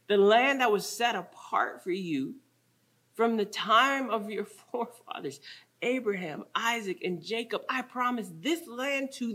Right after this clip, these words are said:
them. But they forgot the promise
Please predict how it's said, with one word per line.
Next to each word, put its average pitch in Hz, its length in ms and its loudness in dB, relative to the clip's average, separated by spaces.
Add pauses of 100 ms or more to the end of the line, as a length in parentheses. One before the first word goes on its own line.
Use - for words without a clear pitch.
(120)
them. 254 440 -6 (1120)
But 202 120 0
they 220 120 6
forgot 220 600 2
the 160 80 -4
promise 269 1300 -2